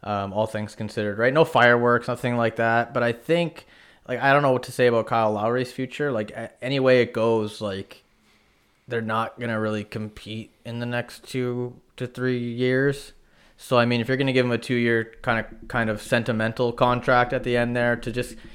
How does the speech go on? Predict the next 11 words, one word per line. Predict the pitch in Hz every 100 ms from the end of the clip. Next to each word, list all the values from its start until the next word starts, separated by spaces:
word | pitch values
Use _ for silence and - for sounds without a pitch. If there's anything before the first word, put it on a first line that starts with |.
| -
keep | 254 254
things | 214
interesting | 151 165 175 175 180
and | 156
maybe, | 175 208
you | 180 165
know, |
make | 135 202
a | 143
playoff | 127 120 123 120 - - -
round | 135 131 135 135